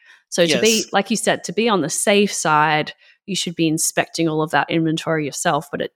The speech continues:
Speaker 1: does have the disadvantage of extra time, extra cost,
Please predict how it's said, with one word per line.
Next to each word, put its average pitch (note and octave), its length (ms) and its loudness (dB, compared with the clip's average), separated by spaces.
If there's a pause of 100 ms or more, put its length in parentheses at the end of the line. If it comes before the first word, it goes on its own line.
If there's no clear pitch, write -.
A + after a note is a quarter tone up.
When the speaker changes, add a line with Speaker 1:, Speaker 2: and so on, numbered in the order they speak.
(120)
Speaker 1:
does E3 800 2 (120)
have E3 260 0
the E3 60 -4
disadvantage D#3 840 -4
of D3+ 240 0
extra - 320 -4
time, D3+ 380 0
extra - 300 -4
cost, - 640 -2